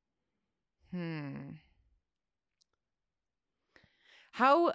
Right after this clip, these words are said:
<sighs> hmm. Do magicians closely relate to this at all? 'Cause I feel like someone who's, like, not slick enough to do full-on magician work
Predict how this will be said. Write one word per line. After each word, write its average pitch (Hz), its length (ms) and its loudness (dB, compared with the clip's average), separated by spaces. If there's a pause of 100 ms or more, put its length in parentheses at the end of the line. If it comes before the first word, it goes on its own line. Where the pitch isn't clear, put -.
(280)
<sighs> - 1900 -18
hmm. 185 480 2 (840)
Do 240 200 6
magicians 254 720 2
closely 214 520 -4
relate 196 360 -2
to 220 100 -8
this 208 200 -6
at 208 60 -4
all? 208 200 4
'Cause 202 140 -10
I 185 80 2
feel 220 320 -2
like 180 320 0 (840)
someone 196 340 0
who's, 175 220 0
like, 160 240 0 (180)
not 180 420 0
slick - 540 -4
enough 160 280 -2
to 170 120 -10
do 160 180 -4
full-on 156 540 -2
magician 143 580 -8
work 139 380 -10